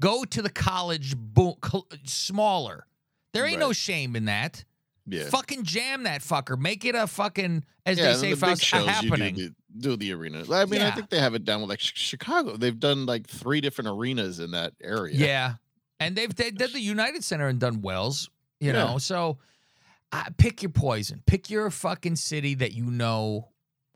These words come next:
Speaker 1: okay, we're a hotbed here. Once you start selling out the small places where it's, we're legitimately selling out the small place.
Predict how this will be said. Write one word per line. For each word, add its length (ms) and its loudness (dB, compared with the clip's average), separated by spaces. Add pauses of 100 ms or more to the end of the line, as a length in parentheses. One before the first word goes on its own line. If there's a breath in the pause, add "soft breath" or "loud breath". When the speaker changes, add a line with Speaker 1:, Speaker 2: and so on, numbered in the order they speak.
Speaker 1:
okay, 340 2
we're 180 -2
a 40 -2
hotbed 480 -2
here. 340 -4 (460)
Once 300 0
you 80 -4
start 260 -4
selling 300 -2
out 160 0
the 80 -2
small 420 0
places 600 -2
where 240 2
it's, 260 -4 (340)
we're 320 2
legitimately 600 0
selling 400 0
out 240 -4
the 80 -2
small 400 2
place. 520 -6